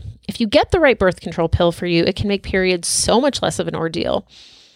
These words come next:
As a teenager, I had ridiculous periods and anemia and got put on the pill.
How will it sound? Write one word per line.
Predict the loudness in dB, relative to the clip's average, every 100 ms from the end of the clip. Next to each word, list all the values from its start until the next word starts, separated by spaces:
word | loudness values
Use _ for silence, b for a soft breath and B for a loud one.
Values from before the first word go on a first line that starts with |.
| B -4
As | 0
a | 0
teenager, | 4 6 6 6 4
I | 4
had | 2 0
ridiculous | 0 0 4 2 2
periods | 2 2 2 -2 -6
and | -4 -2
anemia | 2 6 8 6 6
and | 2
got | 0 2
put | 2 2
on | 0 -2
the | -2
pill. | 0 0